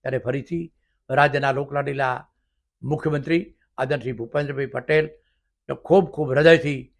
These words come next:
દિલથી આભાર માનું છું. અને સાહેબ, આપે ખૂબ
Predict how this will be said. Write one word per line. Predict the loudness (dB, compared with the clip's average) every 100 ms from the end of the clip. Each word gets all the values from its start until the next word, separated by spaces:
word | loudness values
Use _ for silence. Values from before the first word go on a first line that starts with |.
| _ -8
દિલથી | -8 -6 -8
આભાર | -6 4 8 8
માનું | 6 2 -2
છું. | -6 -8 -14 _ _ -12
અને | -10
સાહેબ, | 0 4 4 2 -10 _ _ -6
આપે | -2 -2
ખૂબ | -4 6 6 6 -6